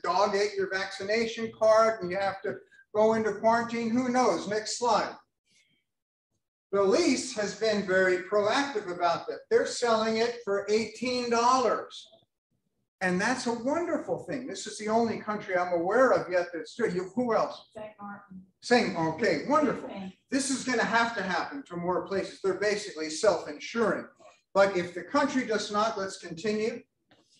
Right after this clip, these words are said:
Speaker 1: Dan, for instance, and again, here we're talking about a travel coverage, not dive accident insurance. It's a whole separate thing. And I believe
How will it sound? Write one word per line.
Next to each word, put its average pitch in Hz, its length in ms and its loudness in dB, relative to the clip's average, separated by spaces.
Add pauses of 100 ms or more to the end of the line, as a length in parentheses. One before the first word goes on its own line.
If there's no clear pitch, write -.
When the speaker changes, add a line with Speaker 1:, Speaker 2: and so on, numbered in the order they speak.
(560)
Speaker 1:
Dan, 220 420 4
for 226 180 2
instance, 233 520 -6
and 202 160 -8
again, 196 400 0
here 196 240 2
we're 262 240 -2
talking 254 420 0
about 190 320 -2
a 160 100 -10
travel 240 840 0 (240)
coverage, 156 720 0
not 196 460 2
dive 214 500 4
accident 170 600 -2
insurance. 147 560 -6
It's - 180 -14
a 147 60 -8
whole 202 240 -2
separate 196 480 -2
thing. 175 220 -2
And 139 120 -4
I 156 120 -2
believe 185 400 -2